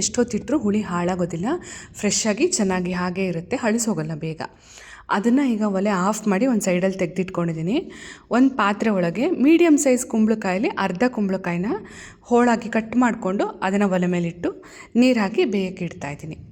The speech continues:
ನೀರು ಕೂಡ ಹೋಳು ಮುಳುಗೋ ಅಷ್ಟು ನೀರು ಹಾಕಿದ್ದೀನಿ. ಹುಳಿಗೆ ಎಷ್ಟು ಬೇಕೋ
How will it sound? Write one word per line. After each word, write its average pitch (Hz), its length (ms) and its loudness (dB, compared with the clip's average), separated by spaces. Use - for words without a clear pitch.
ನೀರು 226 280 2
ಕೂಡ 214 100 2
ಹೋಳು 262 300 6
ಮುಳುಗೋ 220 340 4
ಅಷ್ಟು - 240 -6
ನೀರು 175 200 -2
ಹಾಕಿದ್ದೀನಿ. 175 460 -2
ಹುಳಿಗೆ 269 400 6
ಎಷ್ಟು 226 260 0
ಬೇಕೋ 214 180 -2